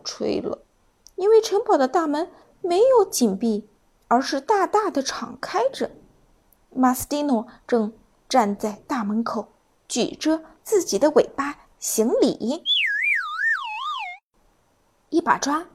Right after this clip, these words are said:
觉得情况不妙，魂不守舍地向主人报告了这件怪事。“这里显然有鬼。”胡萝卜先生听了，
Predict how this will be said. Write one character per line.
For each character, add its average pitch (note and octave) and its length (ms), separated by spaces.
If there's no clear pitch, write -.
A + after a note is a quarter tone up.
觉 G#3+ 140
得 A3 100
情 G#3+ 220
况 D4 200
不 G#3+ 160
妙， D4 300
魂 D#4 200
不 G4+ 120
守 B3+ 240
舍 A4 260
地 A#3 160
向 D4+ 280
主 A3+ 180
人 A3 180
报 - 220
告 B3+ 160
了 G3+ 200
这 A#3 160
件 G3+ 240
怪 A3+ 420
事。 - 380
“这 C#4 260
里 G3+ 220
显 F#3+ 340
然 G#3+ 240
有 E4+ 220
鬼。” A3+ 720
胡 - 220
萝 F#4+ 160
卜 A4 100
先 D#4 240
生 A3 200
听 G#3 260
了， F#3+ 240